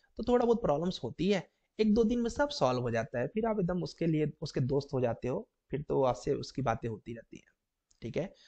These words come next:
परेशान बिल्कुल नहीं होना है। होप आपने एक बार AutoCAD को रिकॉल किया होगा, आपके माइंड में आया होगा कि अच्छा ये, ये AutoCAD है। AutoCAD अभी इन्होंने क्वेश्चन पूछा था, अभिजीत ने पूछा था कि AutoCAD सर कितने दिन चलेगा।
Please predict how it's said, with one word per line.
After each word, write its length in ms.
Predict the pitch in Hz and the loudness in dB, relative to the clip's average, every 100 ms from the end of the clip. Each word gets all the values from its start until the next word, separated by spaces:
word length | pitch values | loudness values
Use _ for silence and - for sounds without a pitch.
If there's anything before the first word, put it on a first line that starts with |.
| - _ | -20 _
परेशान 440 | 156 143 139 175 180 | 2 2 4 2 2
बिल्कुल 260 | 147 185 | 2 2
नहीं 140 | 185 180 | 2 0
होना 200 | 180 170 | -2 -2
है। 140 | 190 240 _ _ - | -6 -10 _ _ 2
होप 160 | 196 180 | 4 4
आपने 280 | 170 196 180 | 2 2 2
एक 80 | 175 | 2
बार 100 | 175 | 2
AutoCAD 400 | 151 175 175 170 | 0 0 -2 0
को 60 | 151 | -2
रिकॉल 400 | 143 131 147 160 - | 0 4 4 4 2
किया 120 | 156 | 0
होगा, 200 | 147 151 | 0 0
आपके 160 | - | -2
माइंड 340 | 131 123 135 139 | -4 -2 -4 -2
में 80 | 127 | 0
आया 80 | |
होगा 180 | 131 127 | 0 -2
कि 80 | 123 | -4
अच्छा 240 | 123 - | -6 -4
ये, 220 | 117 120 135 | -2 0 0
ये 160 | 123 | 0
AutoCAD 480 | 117 117 117 117 110 | 0 -2 -2 -2 -2
है। 60 | 165 _ _ - - | -6 _ _ -20 -4
AutoCAD 380 | 160 233 226 220 | 0 2 4 4
अभी 220 | 180 190 190 165 | 2 2 2 0
इन्होंने 220 | 165 175 | 0 -2
क्वेश्चन 300 | 170 - 170 | -4 -4 -6
पूछा 280 | 147 151 156 | -4 -4 -2
था, 140 | 156 | 0
अभिजीत 420 | 127 131 139 160 | 0 0 0 -2
ने 60 | 151 | -4
पूछा 220 | 156 147 | -4 -2
था 120 | 147 156 | -2 -2
कि 120 | 123 | -2
AutoCAD 420 | 127 147 147 - | -2 -2 -4 -4
सर 200 | - 135 - | -8 -8 -6
कितने 200 | 131 139 | -6 -2
दिन 160 | 131 | -2
चलेगा। 380 | 131 110 110 98 | -2 -2 -2 -4